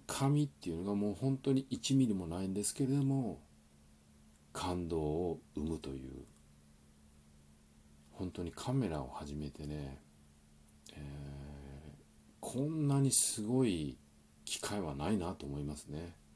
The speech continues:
この黒くて穴の開いた箱、そこにレンズを取り付けて、指を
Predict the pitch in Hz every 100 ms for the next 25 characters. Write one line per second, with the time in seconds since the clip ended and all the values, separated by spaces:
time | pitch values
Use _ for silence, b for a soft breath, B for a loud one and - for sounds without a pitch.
0 | - - - - - - - 78 73 73
1 | - - 98 - - 76 67 - - -
2 | - - - 87 85 82 82 80 - -
3 | 87 85 80 - - - - - - -
4 | - - 87 87 82 82 - 95 101 80
5 | 73 - 90 92 - - - 69 - -
6 | - - - - - - - - 98 104
7 | 110 90